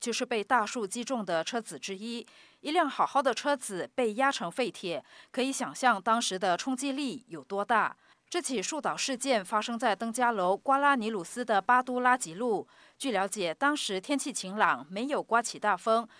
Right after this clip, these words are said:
路旁的大树也没有倒下的迹象。但没想到，一辆载有三人的学校货车和一辆零路轿车经过事发地点时，大树就突然倒下，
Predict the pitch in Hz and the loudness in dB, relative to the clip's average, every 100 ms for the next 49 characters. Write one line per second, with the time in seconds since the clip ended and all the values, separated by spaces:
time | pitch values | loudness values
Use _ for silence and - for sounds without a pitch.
0 | - _ 339 226 220 220 277 214 - 269 | -20 _ -4 -2 -2 2 4 4 2 -2
1 | 190 - 180 160 196 285 196 175 - - | -4 -4 -6 -4 -2 0 0 0 -6 0
2 | 247 170 - 226 - 247 226 - - - | -2 -2 -8 -10 0 2 2 -2 -16 -20
3 | _ 247 220 214 277 175 151 233 202 147 | _ 0 2 2 -2 -6 0 4 6 4
4 | - - 294 359 320 339 269 175 170 294 | -4 -10 0 2 2 2 0 0 -4 -4
5 | 294 196 196 196 170 175 269 226 277 214 | -2 -2 0 -2 -2 -6 -4 -2 -2 -2
6 | 226 226 233 - - - 214 262 247 196 | 2 4 4 0 -12 -4 -2 2 2 2
7 | 196 269 262 247 196 247 226 220 311 311 | -4 -6 2 2 2 2 2 2 -4 0
8 | 302 - 285 254 240 247 269 165 143 - | 0 0 0 2 2 2 -2 -8 -6 -4
9 | 185 202 - - - 294 247 269 233 226 | -2 -2 -4 -16 4 4 4 -2 -2 -2
10 | 185 302 247 202 185 - 262 226 | -2 -4 -4 -2 -6 -6 0 2